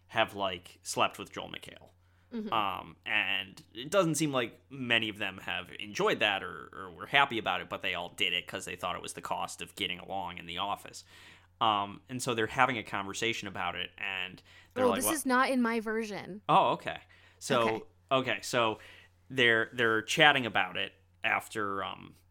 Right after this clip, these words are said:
Speaker 1: Johnny and Lois, uh, or, and Lori, not Lois, Lois is Family Guy. After Johnny <laughs> and Lori,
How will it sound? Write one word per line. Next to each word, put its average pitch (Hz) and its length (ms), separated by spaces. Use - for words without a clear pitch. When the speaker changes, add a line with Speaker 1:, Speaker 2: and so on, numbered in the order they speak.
Speaker 1:
Johnny 101 380
and 95 100
Lois, 101 440
uh, 95 300
or, 117 220
and 104 200
Lori, 98 400
not 101 180
Lois, - 300
Lois - 240
is - 160
Family 101 300
Guy. 101 260
After 131 220
Johnny 147 320
<laughs> - 40
and 185 80
Lori, 120 380